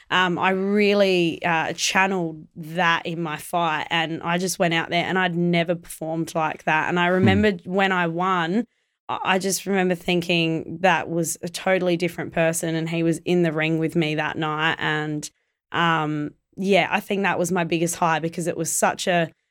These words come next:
Speaker 2: meaningful win to me, um, and to my family and to our whole club. So, um, yeah, I think I c-, can't actually remember what it was, but I think, I think I won by knockout in round three or something, and I just
Speaker 1: Hmm.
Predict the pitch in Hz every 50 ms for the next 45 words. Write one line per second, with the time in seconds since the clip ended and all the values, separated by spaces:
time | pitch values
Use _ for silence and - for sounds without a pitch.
0 | _ _ - 196 196 190 190 190 185 185 185 185 185 175 - 185 180 170 165 170
1 | 165 165 175 170 170 - 180 170 165 160 160 180 240 277 302 - 170 170 160 160
2 | 170 - 175 170 160 - - 175 165 151 143 - - 156 160 165 165 170 165 160
3 | 160 156 156 160 - - 165 151 151 151 151 165 160 160 156 - - 165 160 202
4 | 254 240 - - - 170 160 156 160 160 165 - _ _ _ _ _ - - 165
5 | 165 156 160 160 156 156 156 - - - - 175 190 185 185 185 160 160 190 -
6 | - 202 185 - 185 175 - - - - - _ _ _ _ _ - 151 - -
7 | - - - - - - - - - 85 87 - - - - - - 180 196 190
8 | 185 170 170 - - 175 170 - 143 190 175 208 202 190 - - 180 165 196 185
9 | 165 165 165 160 160 156 151 170 160 160 165 165 165 165 - 165 160 151 98 165
10 | 165 165 165 160 160 165 - - 175 170 170 170 160 165 - 170 156 - 160 160
11 | 156 160 160 160 165 165 180 170 - 117 113 92 87